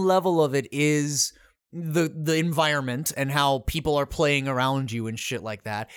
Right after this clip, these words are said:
But another part of it is how you're approaching it. And I think a big issue with me is if I go to it knowing that, like, I've been losing a lot,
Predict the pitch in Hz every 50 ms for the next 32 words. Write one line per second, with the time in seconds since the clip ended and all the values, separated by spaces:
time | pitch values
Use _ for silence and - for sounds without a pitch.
0 | - - - - 214 226 233 233 233 254 277 311 262 - 190 175 160 151 156 143
1 | 151 147 156 151 - - - - 147 156 160 170 160 147 156 160 156 151 - -
2 | 190 185 180 - - 110 98 87 82 87 - - - - - - _ _ 165 170
3 | 165 170 175 - - 254 254 - - 165 135 127 185 196 170 170 180 170 - -
4 | 160 143 139 123 - 131 147 160 180 202 226 226 202 175 156 135 127 127 120 -
5 | - - - _ - 160 151 143 160 156 - 156 175 185 156 180 175 180 185 196
6 | 208 202 196 - 147 147 143 139 139 139 147 156 170 175 165 147 131 123 131 123
7 | 117 - 117 127 123 117 135 127 127 117 110 123 123 127 139 160 165 170 165 156
8 | 170 175 196 220 226 -